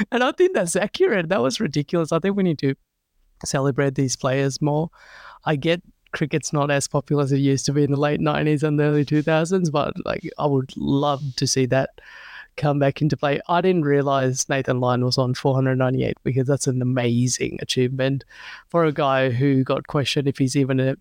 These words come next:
decent bowler for a large part of his career. And I think in the last few years, he's really proven that he is. And, um,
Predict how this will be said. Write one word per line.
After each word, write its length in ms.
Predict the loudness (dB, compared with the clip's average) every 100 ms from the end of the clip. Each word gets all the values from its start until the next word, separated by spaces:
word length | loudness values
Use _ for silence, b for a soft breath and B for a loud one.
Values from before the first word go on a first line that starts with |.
| -4
decent 400 | -4 0 0 2
bowler 300 | 2 2 0
for 140 | 0
a 40 |
large 320 | 0 0 -2 -2
part 160 | -4
of 60 | -4
his 120 | -6
career. 340 | -2 0 2 2
And 200 | 0 0
I 80 | 0
think 200 | 0 0
in 60 | 0
the 60 |
last 300 | -2 -2 -2
few 100 | -2
years, 220 | 0 2
he's 180 | 0 -2
really 220 | -2 -2
proven 340 | -2 0 0 0
that 120 | 2
he 320 | 2 2 2
is. 180 | 0 -4 B B B B B _ _ _
And, 340 | -4 0 0 0
um, 460 | 2 2 0 -2